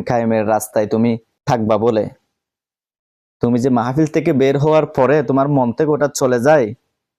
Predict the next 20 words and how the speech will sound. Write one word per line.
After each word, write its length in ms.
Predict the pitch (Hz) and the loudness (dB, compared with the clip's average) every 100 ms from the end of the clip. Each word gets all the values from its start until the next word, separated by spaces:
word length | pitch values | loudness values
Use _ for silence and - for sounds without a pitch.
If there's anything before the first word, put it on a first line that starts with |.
| _ _ _ _ _ _ _ _ | _ _ _ _ _ _ _ _
সেটা 160 | - 139 | -6 -4
কিভাবে 300 | 135 117 120 | -2 -2 -2
সম্ভব? 380 | - 120 104 - - _ _ _ _ _ _ _ _ | -2 -2 -2 -4 -10 _ _ _ _ _ _ _ _
তুমি 120 | 120 120 | -4 -2
কি 100 | 127 | -2
জানো 240 | 117 110 | 0 0
না 140 | 113 147 110 - _ | 0 0 -2 -8 _
আল্লাহ 220 | 131 110 120 | -4 -2 -4
সব 220 | 123 131 127 | -2 -2 -2
দেখেন 320 | 120 - 156 110 - _ _ _ _ _ _ _ _ _ | -2 -2 -2 -4 -6 _ _ _ _ _ _ _ _ _
এবং 220 | 117 131 147 104 110 _ _ _ _ _ _ _ _ _ _ | -2 0 0 -2 -8 _ _ _ _ _ _ _ _ _ _
আল্লাহ 280 | 113 117 120 139 | -2 -2 -2 -4
সেই 240 | - 147 | -2 -2
বিচার 320 | 113 120 120 107 | 0 -2 -2 0
দিবসের 380 | 110 110 127 113 | 0 0 -2 0
মালিক, 340 | 110 104 104 - _ _ _ _ _ _ | 0 -2 -4 -8 _ _ _ _ _ _
মালিক 440 | 117 123 120 123 - | 0 2 2 0 -2
ইয়াউমিদ্দিন, 880 | 110 110 107 107 101 101 123 135 110 95 110 _ _ _ _ _ _ _ _ _ - | 0 0 0 0 0 0 0 0 -2 -6 -12 _ _ _ _ _ _ _ _ _ -2
মালিক 440 | 143 151 160 156 156 | 2 4 2 0 2
ইয়াউমিদ্দিন, 920 | 147 151 143 143 127 113 160 165 | 2 2 2 2 2 2 2 2